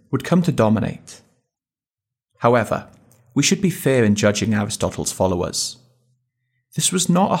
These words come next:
wholly static system which rejected all change. Even Ibn Sina recognized that the most egregious errors in Aristotle required correction.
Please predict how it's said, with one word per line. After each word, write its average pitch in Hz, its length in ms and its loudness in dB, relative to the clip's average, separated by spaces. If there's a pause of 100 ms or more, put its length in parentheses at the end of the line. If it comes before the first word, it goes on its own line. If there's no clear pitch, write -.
wholly 160 260 4
static - 460 0
system - 560 -4 (320)
which 113 180 0
rejected 110 460 0
all 85 160 -2
change. - 720 -6 (1200)
Even 190 280 2
Ibn 156 220 2
Sina 185 280 2
recognized - 800 -4 (420)
that - 140 0
the 151 60 2
most 156 260 2
egregious 170 540 0
errors 101 300 0
in 104 100 -4
Aristotle 87 760 -6 (260)
required 120 480 0
correction. - 640 -6